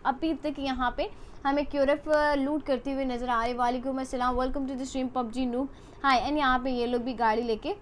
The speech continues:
निकलेंगी। बिल्कुल zone, अ, अभी भी ज़्यादा छोटा हो चुका है। यहाँ पे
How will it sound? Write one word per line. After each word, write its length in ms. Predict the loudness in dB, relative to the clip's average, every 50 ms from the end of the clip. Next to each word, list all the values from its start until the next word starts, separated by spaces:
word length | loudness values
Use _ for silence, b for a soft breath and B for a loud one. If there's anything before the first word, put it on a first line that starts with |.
| -10 -14 -14 -14 -14 -14 -14 -14 -14 -14 -12 -12 -12 -12 -10 B B B B -10 -6 B 4 6 8 10 10 8 8
निकलेंगी। 520 | 6 4 2 2 2 2 2 2 2 2 0
बिल्कुल 340 | 0 -2 -2 0 0 0
zone, 440 | 0 0 0 0 2 2 2 0 2
अ, 240 | 2 2 2 2 2
अभी 180 | 0 0 0 0
भी 140 | 2 2
ज़्यादा 500 | 2 2 2 2 4 6 6 6 6 4
छोटा 340 | 2 0 -2 -4 -2 0 0
हो 200 | 2 2 2 0
चुका 260 | -2 -4 -4 -2 0
है। 300 | 0 2 0 0 -2 -2
यहाँ 220 | -2 -4 -4 -6 -6 -6
पे 160 | -6 -6